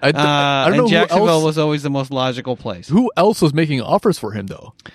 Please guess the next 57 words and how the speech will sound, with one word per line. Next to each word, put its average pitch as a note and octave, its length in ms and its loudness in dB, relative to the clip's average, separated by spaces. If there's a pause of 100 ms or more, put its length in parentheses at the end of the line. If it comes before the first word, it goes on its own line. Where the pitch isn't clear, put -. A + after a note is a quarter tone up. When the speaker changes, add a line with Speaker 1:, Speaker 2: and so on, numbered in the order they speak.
(220)
Speaker 2:
Well, B3 280 4
I G#3 120 2
mean, A3 120 2
Speaker 1:
Like, D3 180 -2
w-, E3 240 0
w-, D#3 200 0
Speaker 2:
as E3 160 -6
far A3+ 140 2
as A3+ 160 0
I'm A3+ 160 2
Speaker 1:
Jacksonville F#3 160 4
is D#3 60 4
Speaker 2:
concerned, F3 360 2 (420)
half G#3+ 340 0
the F3+ 100 2
league A#3+ 320 2
should D#3+ 160 0
have C#3+ 80 -6
been C3+ 160 -4
making C3+ 260 -4
an B2+ 80 -4
offer A#2 240 -4
for, A#2 260 -16
you D3+ 120 -4
know, A#2 240 -6 (240)
Speaker 1:
Yeah, F#3 160 -2
I, E3+ 80 -8
Speaker 2:
uh, F3 40 -2 (140)
Speaker 1:
but, E3 160 2
Speaker 2:
to E3 60 4
Speaker 1:
I - 20 4
mean, F3 100 2
Speaker 2:
him. B2+ 160 -2
Speaker 1:
but D#3+ 220 0
the, E3 80 -4
the, C3+ 480 -8
like, B2 300 -2 (400)
uh, D3 60 -8
uh, C3+ 200 -8 (120)
it's - 420 -16 (880)
the B2+ 120 -4
Redskins, C3 440 0
for G2+ 140 -6
instance, G#2 500 -10 (1120)
they C3 140 2
didn't C3 160 -2
make A2 180 -2
a G2+ 60 -2
push G3+ 180 -6
for - 160 -10
him. G2+ 200 -12 (140)
Speaker 2:
No. A#3 180 2
Speaker 1:
They, B2+ 100 2
they B2 160 -2
took A#2 180 -4
Case G2+ 240 -6
Keenum. G2 400 -4